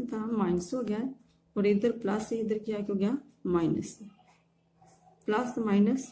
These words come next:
माइनस, माइनस थ्री आ गया, ठीक है। प्लस माइनस माइनस कितना, कितना बन गया, ट्वेंटी वन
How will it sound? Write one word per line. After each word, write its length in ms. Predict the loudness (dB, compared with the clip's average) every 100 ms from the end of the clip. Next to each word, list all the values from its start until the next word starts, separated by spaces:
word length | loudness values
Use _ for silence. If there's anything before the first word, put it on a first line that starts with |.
| 2
माइनस, 380 | 4 2 0 -2 -6 -20 -20 _ _ _ -20 -12 -2
माइनस 320 | 2 2 -2
थ्री 160 | -2 0
आ 100 | 2
गया, 180 | 0 -2 -6 -16 -14 -4
ठीक 120 | 2
है। 60 | 2 0 -8 -18 -14
प्लस 420 | -2 0 0 0 0 2
माइनस 480 | 4 4 2 0 -4 -14 -18 -6 -2
माइनस 420 | 0 0 0 -2 -8 _ _ _ _
कितना, 380 | -12 -6 -2 -2 -2 -2
कितना 220 | 4 4
बन 200 | 4 2
गया, 200 | 0 0 -2 -6 -20 _ _ _ _ 0
ट्वेंटी 460 | 2 2 0 2 2 0 -8 -18 _ _ _ -2
वन 260 | 2 4